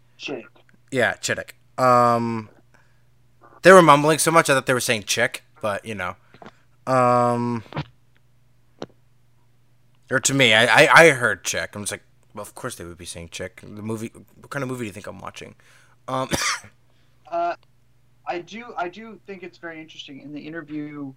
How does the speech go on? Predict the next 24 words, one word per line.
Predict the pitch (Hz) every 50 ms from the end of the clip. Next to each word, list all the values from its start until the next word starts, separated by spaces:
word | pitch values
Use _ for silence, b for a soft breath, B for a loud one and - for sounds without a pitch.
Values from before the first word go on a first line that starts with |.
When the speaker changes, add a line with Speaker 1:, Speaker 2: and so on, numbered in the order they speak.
| _ _ _ _ _ _ -
Speaker 1:
McQuarrie | 131 143 135 - 156 160 156 156 151
also | 147 143 - - 147
said | 135 - - 143 131 127
that | 131 127 -
everybody | 143 139 143 147 143 139 135 127
treats | - - - - 143 135 - - - - _ _ _ _ - -
Robin | 127 135 131 135 135 143 139 135
like | 127 127 120 110 - 117 113
meat, | 123 135 156 _ _ _ _ - _ _ _ _ _ _ _ -
um, | 131 135 135 131 131 127 127 _ _ _ _ -
even | 139 139 135 147 143
the | 135 131
Chitticks. | - - - 131 139 165 165 _ - - - _ _ _ _ _ _ _ _ _
And, | - 131 135 131 135 123 135
uh, | 135 127 127 123 123 - _ -
that | 139 139 -
was, | - 143 -
that | 147 143 - - 151 156 170
was | 170 - 147
in | 135
his | 131 - 165 165 - -
mind | 151 143 143 135
a | 127
comment | - - 143 139 131 139 135 127